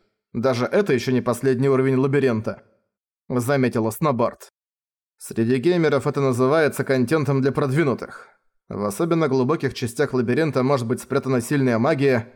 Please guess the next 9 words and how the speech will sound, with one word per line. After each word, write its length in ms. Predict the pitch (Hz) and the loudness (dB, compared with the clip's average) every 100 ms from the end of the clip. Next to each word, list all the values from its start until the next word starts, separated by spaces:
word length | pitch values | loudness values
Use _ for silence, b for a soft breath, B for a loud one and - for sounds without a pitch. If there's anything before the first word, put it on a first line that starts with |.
| _ | _
хорошее 480 | - 120 196 196 139 | -4 0 0 2 2
оружие 360 | 135 175 135 127 | 2 2 4 2
и 20 | |
редкие 300 | 135 - 127 | 2 0 0
рецепты, 600 | 123 - - - 135 113 - _ _ - | 0 0 -2 2 0 0 -10 _ _ -4
но 180 | 127 | -2
ходить 320 | 127 214 135 - | 0 0 0 0
туда 180 | 156 | 0
страшновато". 800 | 117 - 120 160 123 110 101 - | 0 -2 0 0 2 0 -4 -12